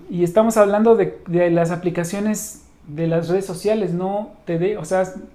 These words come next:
realmente las, las redes sociales no te dejan nada. Entonces,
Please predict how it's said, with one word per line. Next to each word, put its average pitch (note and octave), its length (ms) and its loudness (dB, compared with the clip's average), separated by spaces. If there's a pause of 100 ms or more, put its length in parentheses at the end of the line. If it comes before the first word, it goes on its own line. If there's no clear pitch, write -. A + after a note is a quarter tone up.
(120)
realmente G#3 420 -2
las, E3 280 -2
las D#3 200 -8
redes F3+ 160 -4
sociales F#3+ 200 -8
no F#3+ 120 -8
te F3+ 100 -6
dejan E3+ 340 -6
nada. F3+ 360 -6 (420)
Entonces, F#3 520 -4